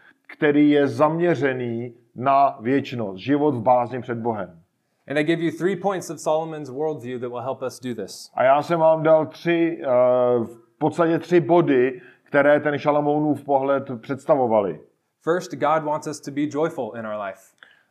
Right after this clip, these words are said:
Speaker 1: Za prvé, Bůh chce, abychom měli radost v našich životech.
Speaker 2: Second, life is transient.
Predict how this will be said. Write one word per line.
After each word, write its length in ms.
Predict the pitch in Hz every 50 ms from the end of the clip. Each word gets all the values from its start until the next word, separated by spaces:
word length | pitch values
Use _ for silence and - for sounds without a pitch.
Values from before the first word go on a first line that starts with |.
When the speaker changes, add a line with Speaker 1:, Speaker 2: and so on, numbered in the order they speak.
| _
Speaker 1:
Za 160 | 101 107 135 127
prvé, 360 | - 147 151 156 160 160 156
Bůh 280 | 127 139 160 175 170 - - - - -
chce, 440 | - - - - - 170 170 175 160
abychom 640 | - 156 151 156 170 165 165 170 170 170 165 165
měli 340 | 160 160 160 190 202 202 185
radost 360 | 156 139 127 123 113 104 -
v 40 | -
našich 300 | 123 117 - - 123 113
životech. 500 | 107 120 113 110 110 110 107 98 85 80 _ _ _ _ _ _ _ _ _ _ _ _ _
Speaker 2:
Second, 380 | - - 170 185 185 185 165 170 - _ _ 123 123 139 160
life 220 | 190 190 - -
is 180 | - 165 156 -
transient. 580 | - - 170 190 214 214 165 123 104 90 -